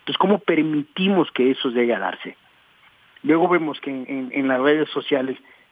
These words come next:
se dice, se dice cualquier cosa, y los jugadores y, y todos, creo, en determinado momento hemos sufrido a-, ataques, eh, hasta demenciales, podríamos decir, ¿no? Porque realmente no, no hay medida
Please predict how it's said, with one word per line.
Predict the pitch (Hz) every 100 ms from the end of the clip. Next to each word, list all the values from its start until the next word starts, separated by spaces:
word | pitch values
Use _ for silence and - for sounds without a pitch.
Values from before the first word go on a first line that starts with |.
| -
se | 135
dice, | 131 165 262
se |
dice | 160 165 -
cualquier | 180 143 160 139
cosa, | 156 - - - _ _ _ _ _
y | 151
los | 143
jugadores | - 143 139 156 156 139 - -
y, | 131 117
y | 135 -
todos, | 190 202 160 -
creo, | 160 156 160
en | 143
determinado | 135 131 123 120 127 156
momento | 151 143 139 135 131 - _ _
hemos | 139 156
sufrido | - - 156 165 165 147 - _ _ _ -
a-, | 135 -
ataques, | 143 - 160 - 165 143 - _
eh, | - 233 - -
hasta | - 156
demenciales, | 147 143 135 131 - 170 165 -
podríamos | 135 135 135 151 143 127
decir, | 113 - 160 135
¿no? | 120
Porque | - - - - - - - _
realmente | 156 156 156 165
no, | 156 156 156
no | 165 156
hay | 160
medida | 165 151 156 170 143